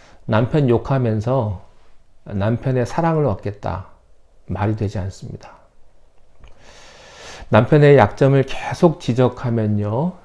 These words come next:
어, 사랑이 이루어지지 않습니다. 약점은 지적, 지적해봐야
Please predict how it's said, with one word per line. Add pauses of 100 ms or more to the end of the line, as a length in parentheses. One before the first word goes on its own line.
(120)
어,
사랑이
이루어지지 (420)
않습니다. (320)
약점은
지적,
지적해봐야